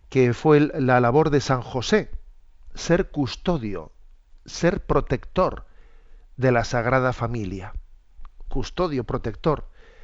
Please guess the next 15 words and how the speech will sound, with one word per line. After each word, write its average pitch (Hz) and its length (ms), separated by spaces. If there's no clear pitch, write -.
Me 113 240
llamó 117 200
la 151 80
atención 135 580
que, 123 260
que 123 180
en 113 100
ese 135 220
contexto 120 540
nuestro, 117 380
¿no? 131 140
Del, 117 200
del 110 180
Medio 131 300
Oriente, 120 520